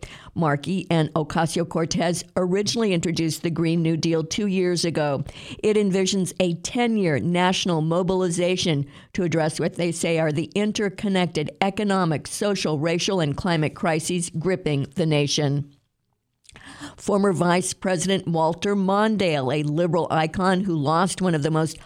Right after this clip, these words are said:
lopsided presidential elections after bluntly telling voters to expect a tax increase if he won, has died. He was ninety-three. Mondale served Minnesota as Attorney General and U S Senator.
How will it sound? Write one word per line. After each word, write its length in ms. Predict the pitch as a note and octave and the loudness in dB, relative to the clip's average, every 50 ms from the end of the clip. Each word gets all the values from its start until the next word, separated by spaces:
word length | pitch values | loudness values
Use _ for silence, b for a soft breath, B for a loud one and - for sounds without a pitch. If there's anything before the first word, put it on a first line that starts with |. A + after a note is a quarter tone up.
| B B B | B B B
lopsided 840 | E3+ E3 D#3+ E3 D#3+ - - - E3+ D#3+ D#3+ D3 D#3 D3+ C3 - - | 0 0 0 0 0 -2 -2 2 2 2 2 2 0 -2 -4 -6 -6
presidential 720 | - F3 E3+ E3+ F3+ D3 E3+ E3 D#3+ D#3 - D3+ D3+ C#3+ | -4 -2 -2 0 0 0 0 0 0 0 -2 -2 -2 -2
elections 540 | D3 D3+ D3+ D#3 - - - G#3 G#3 - F#3+ | 0 0 -2 -2 -2 -4 -4 -2 -2 0 0
after 340 | D#3+ D3 C#3 - D3+ D3 | 0 0 0 0 -2 -2
bluntly 600 | - D3 D3 - D#3 E3+ F3+ F#3 F3 - F3 D#3+ | -2 -2 -4 -2 0 0 0 0 0 0 -2 -2
telling 420 | C#3+ - - G3 F#3+ G#3+ G#3+ G3+ E3 | -2 -2 -2 0 0 0 0 0 0
voters 400 | D#3 D3 D3+ D3+ F#3 F#3+ F#3 - | 0 0 0 0 0 -2 -2 -4
to 160 | - - D3+ | -2 -2 -2
expect 520 | D3 C3 - - - - E3+ E3 E3+ E3+ D3 | -2 -2 -4 -8 -4 -2 -2 -2 -2 -2 -4
a 140 | D#3 D3+ - | -4 -4 -4
tax 440 | - - - E3 F3 E3 E3+ - | -4 -2 0 0 0 0 -2 -4
increase 460 | - - G3 B3 B3 - A3 A3 - - | -2 -2 -2 -2 -2 -2 -4 -4 -2 -2
if 120 | E3+ - | -4 -2
he 100 | D#3 D#3 | -2 -2
won, 280 | C#3+ C#3 D3+ D#3 F3 F#3+ B B B B B B | 0 2 2 2 0 -2 B B B B B B
has 320 | - F#3 E3 D#3+ D3 C#3 | -2 0 0 0 0 0
died. 540 | D3+ D3 E3+ D#3+ E3+ E3+ E3+ D#3 C#3 A#2+ C#3 - | -2 0 0 2 2 4 4 2 2 0 -2 -2
He 120 | E3+ F3+ | -2 0
was 240 | D#3+ D#3+ E3 - E3+ | 0 0 0 0 0
ninety-three. 880 | D#3 D#3 C#3+ C#3+ C#3+ D3+ D#3+ D#3 - - D3 E3 D#3 D3 C#3+ C#3 B2 C3+ B B B B B B B B B | 0 2 2 2 0 0 -2 -4 -6 -4 -2 -2 0 0 0 -2 -4 -6 B B B B B B B B B
Mondale 640 | - A3 A3 A#3 B3 B3 A#3 A#3 G#3+ G3+ G3+ - - | -2 0 2 2 2 2 2 2 2 0 0 -2 -6
served 420 | - - - F#3+ F#3 G3+ G#3 G3+ - - | -6 -4 0 0 0 0 0 -2 -4 -2
Minnesota 720 | F#3 F#3+ G3 F#3+ F3+ E3+ - G3 E3+ F3 F3 G#3+ - - | 0 0 2 2 0 0 0 0 0 0 0 0 0 0
as 180 | E3+ E3 D#3 - | 0 -2 0 -2
Attorney 420 | D3 C#3+ - F#3 E3 E3+ D3+ D3+ | -4 -4 -2 0 0 2 2 0
General 400 | D3 - D3 D3 D3+ E3+ F#3 F#3+ F#3+ | 0 0 0 0 2 2 0 0 0
and 180 | - F3+ E3+ D#3 | 0 0 2 2
U 180 | C#3+ D3 C3 | 0 0 0
S 120 | B2 C3+ - | -2 -2 -2
Senator. 480 | - D#3 D3+ D#3 E3 E3+ F#3+ G#3 A3+ | 0 0 2 2 2 2 0 0 -2